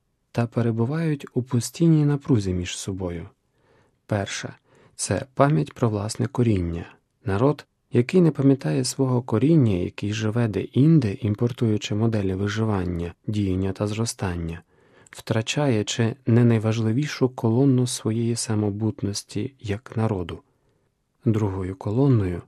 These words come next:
є сміливість перед обличчям майбутнього, тому що боязкий народ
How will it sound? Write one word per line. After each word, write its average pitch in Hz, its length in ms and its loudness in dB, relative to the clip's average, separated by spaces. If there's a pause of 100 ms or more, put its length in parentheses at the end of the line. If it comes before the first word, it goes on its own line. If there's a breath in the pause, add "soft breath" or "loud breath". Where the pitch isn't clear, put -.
(380)
є 131 200 0
сміливість 143 640 0
перед 123 380 -2
обличчям 123 440 0
майбутнього, 107 800 -2 (420 soft breath)
тому 101 280 2
що 95 320 -4
боязкий 107 600 -2
народ 98 460 0